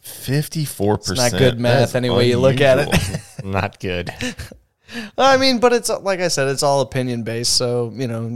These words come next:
Speaker 2: make your own judgments,
Speaker 1: So let
Speaker 2: you
Speaker 1: me
Speaker 2: know.
Speaker 1: just give you some of the,
Speaker 3: Yes,
Speaker 1: the
Speaker 3: you got a
Speaker 1: critics.
Speaker 3: fifty, you got a fifty fifty chance of
Speaker 2: I'm
Speaker 3: liking
Speaker 2: still gonna
Speaker 3: it, right?
Speaker 2: watch it.
Speaker 1: Yeah,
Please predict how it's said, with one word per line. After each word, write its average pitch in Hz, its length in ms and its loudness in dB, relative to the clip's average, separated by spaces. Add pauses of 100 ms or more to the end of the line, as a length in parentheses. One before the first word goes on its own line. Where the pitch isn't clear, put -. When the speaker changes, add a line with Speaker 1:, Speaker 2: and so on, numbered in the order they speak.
(140)
Speaker 2:
make 165 220 -4
your 165 100 0
own 151 160 2
judgments, 107 380 -6
Speaker 1:
So 123 80 0
let 151 60 2
Speaker 2:
you - 40 -2
Speaker 1:
me 202 60 -2
Speaker 2:
know. 123 60 -4
Speaker 1:
just 123 220 -4
give 90 200 -6
you 80 260 -4
some 85 220 -8
of 80 100 -8
the, 76 300 -8
Speaker 3:
Yes, 101 180 -2
Speaker 1:
the - 60 -2
Speaker 3:
you 110 60 0
got 95 100 -2
a - 40 -12
Speaker 1:
critics. 104 380 0
Speaker 3:
fifty, - 400 -6
you 113 100 -10
got 101 100 2
a 92 40 -4
fifty 101 280 -6
fifty 92 220 -12
chance 92 340 -8
of 110 60 -8
Speaker 2:
I'm 117 60 -6
Speaker 3:
liking 113 180 0
Speaker 2:
still 135 200 2
gonna 147 180 2
Speaker 3:
it, 143 40 2
right? 143 40 2
Speaker 2:
watch 170 260 2
it. 143 160 -2 (1000)
Speaker 1:
Yeah, 87 360 0